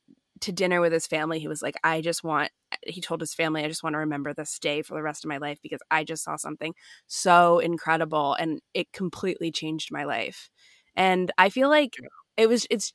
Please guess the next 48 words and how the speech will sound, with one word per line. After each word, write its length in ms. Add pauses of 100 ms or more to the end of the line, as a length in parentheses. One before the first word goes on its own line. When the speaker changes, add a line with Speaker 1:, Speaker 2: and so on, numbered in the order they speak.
(120)
Speaker 1:
those 380
kind 140
of 80
stories 320
to 80
me, 100
like, 140
make 240
me 100
tear 260
up 200
and, 100
like, 140
make 180
me 100
feel 220
really 220
emotional 480
because 420 (720)
I 80
feel 180
like 140
we've 140
all 200
gotten 300
caught 240
up 240
in 200 (320)
a 100
certain 340
sense 340
of 80
excitement 680
about 340
Star 240
Wars 240
in 100
that 220
way, 220
whether 400 (260)
it 160
was 180
in 140
nineteen 300
seventy-seven 720
or 460
it 100
was 380